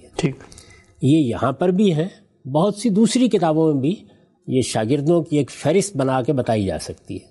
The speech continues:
Speaker 1: ہمارے ہاں ڈاکٹر شہزاد سلیم صاحب نے اس پر بڑا تفصیلی کام کیا ہے، یعنی اس سند میں کون کون لوگ ہیں، ابن شہاب زہری سے کن لوگوں نے اس کو نقل کیا ہے،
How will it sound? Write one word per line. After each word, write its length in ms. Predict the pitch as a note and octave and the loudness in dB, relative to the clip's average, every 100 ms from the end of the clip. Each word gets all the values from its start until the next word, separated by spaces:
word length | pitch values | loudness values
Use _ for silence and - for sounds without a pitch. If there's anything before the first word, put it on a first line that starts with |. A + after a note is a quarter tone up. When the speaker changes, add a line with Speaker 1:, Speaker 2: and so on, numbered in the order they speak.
| _ - - - - - | _ -20 -20 -20 -20 -4
Speaker 1:
ہمارے 340 | A2 A#2 F3+ G#3+ | 0 0 2 2
ہاں 240 | B2 D#3+ A#3 - _ - | 2 -2 -6 -14 _ -4
ڈاکٹر 400 | A2 B2+ - D#3+ | -2 -2 -2 -4
شہزاد 440 | - G#2+ G#2+ C#3+ C3 | -2 -2 0 0 -2
سلیم 320 | - C#3 G3 | 0 2 2
صاحب 300 | - A2+ G2 | 0 -2 -2
نے 220 | A2+ E3 | -2 -2
اس 160 | F3+ - | -4 -2
پر 80 | F3 | 0
بڑا 200 | E3 G3+ | 2 0
تفصیلی 500 | G3+ E3+ - G3+ F3+ | -2 -4 2 2 2
کام 280 | F#2 F2+ | -2 -6
کیا 260 | D#2+ E2+ D#2 | -8 -10 -10
ہے، 140 | D#2 _ _ _ _ - | -12 _ _ _ _ -4
یعنی 280 | B2 D3 C#3 | 0 2 2
اس 60 | |
سند 320 | - C#3+ D#3 | 0 0 0
میں 140 | D3+ D3+ | 2 0
کون 300 | - C3 D3+ | 0 0 0
کون 280 | D3+ D#3 C3 | 0 0 2
لوگ 240 | C3+ B2+ | 0 0
ہیں، 180 | B2 C3+ - - - | -2 -4 -12 -16 -4
ابن 280 | C3+ D#3 D3+ | 0 2 2
شہاب 460 | - G2+ B2+ B2 | 0 -2 -2 -2
زہری 260 | C#3 D3 E3+ | 0 2 2
سے 140 | - | 0
کن 260 | C3+ F#3 F3+ | 0 2 4
لوگوں 240 | D3+ D3 | 4 2
نے 80 | D3+ | 2
اس 100 | C3 | 0
کو 120 | - | 0
نقل 320 | B2+ A2+ C3+ C#3+ | 0 0 2 0
کیا 360 | C#3+ C#3 C#3+ | 2 0 2
ہے، 180 | A#2+ A#2+ | 0 -2